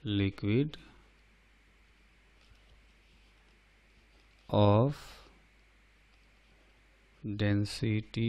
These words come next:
rho, है ना।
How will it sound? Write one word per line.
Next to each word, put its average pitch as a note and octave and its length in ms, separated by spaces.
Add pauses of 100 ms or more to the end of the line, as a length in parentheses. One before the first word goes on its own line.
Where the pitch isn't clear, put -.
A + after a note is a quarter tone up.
rho, B2 180 (2500)
है A#2 100
ना। A#2 160